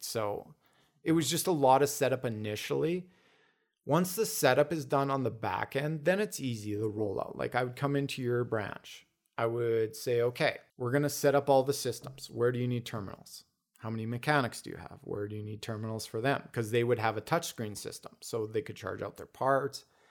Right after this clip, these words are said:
their time, whatever system they're working on.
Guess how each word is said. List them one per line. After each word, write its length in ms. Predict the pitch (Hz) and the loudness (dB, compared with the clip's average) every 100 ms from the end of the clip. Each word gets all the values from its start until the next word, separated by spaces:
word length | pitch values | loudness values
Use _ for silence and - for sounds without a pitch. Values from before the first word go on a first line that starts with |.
| _ _ | _ _
their 120 | - | -8
time, 800 | - 123 123 123 120 117 113 - - | -4 0 2 2 2 -2 -6 -10 -10
whatever 440 | - 110 110 104 | -2 2 2 2
system 380 | 104 117 - 110 | -2 -4 -6 -6
they're 140 | 104 101 | -4 -2
working 440 | 107 120 - - | 2 2 2 -6
on. 140 | 50 | -12